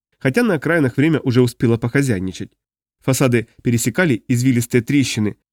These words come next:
часть колонн рухнула, куполообразные крыши осели, ощетинившись ребрами стропил. Улицы были темными,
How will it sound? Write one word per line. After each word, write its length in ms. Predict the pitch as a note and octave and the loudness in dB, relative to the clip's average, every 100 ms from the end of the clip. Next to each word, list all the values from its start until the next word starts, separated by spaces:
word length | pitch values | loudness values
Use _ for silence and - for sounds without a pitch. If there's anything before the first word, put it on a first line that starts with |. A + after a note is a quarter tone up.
| _ _ _ | _ _ _
часть 220 | - B2+ | -2 0
колонн 280 | - B2+ A#2+ | 2 2 2
рухнула, 420 | D3+ - A2 G2+ - _ _ _ | 0 0 -2 -2 -8 _ _ _
куполообразные 760 | - A#2+ B2+ B2 C3 B2+ B2 | -4 0 2 2 2 0 0
крыши 320 | A2+ C3 A#2+ - | 0 -2 -2 -2
осели, 500 | C3+ - C#3 G#2+ - _ _ | -4 -2 0 0 -2 _ _
ощетинившись 640 | A#2+ - B2 C3 A#2 B2+ - | -6 -4 -2 0 0 -2 0
ребрами 380 | C3+ B2+ A#2 A#2+ | 0 2 2 0
стропил. 540 | - B2+ B2+ F#2+ - _ _ _ _ _ _ | 0 -6 -6 -8 -12 _ _ _ _ _ _
Улицы 360 | F3 A3+ - A#2+ | -2 -2 0 0
были 260 | A#2 A2+ - | 0 0 -2
темными, 420 | D#3+ F3+ E3 D3+ | 0 2 0 -2